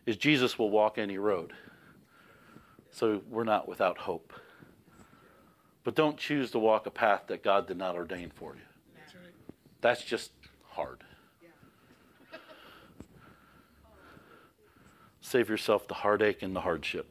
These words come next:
Speaker 1: Don't do that. Forgive. Forgive mom.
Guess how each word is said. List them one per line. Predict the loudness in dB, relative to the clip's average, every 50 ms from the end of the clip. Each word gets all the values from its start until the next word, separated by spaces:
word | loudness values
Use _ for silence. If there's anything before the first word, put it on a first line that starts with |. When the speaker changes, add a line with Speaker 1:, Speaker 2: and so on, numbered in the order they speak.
| -10 -6
Speaker 1:
Don't | -6 -6 -6
do | -6 -10 -10
that. | -8 -10 -10 -12 -16 -20 _ _ _ _ _ _ -20 _ _ _
Forgive. | -10 -2 -2 0 2 4 4 4 2 0 -6 -18 -20 -20 -20 -20 -20 -20 -20 -20 -20 -20 -20 -20 -12
Forgive | -6 -4 0 2 4 4 4 4
mom. | 2 4 4 6 6 4 4 2 -2 -8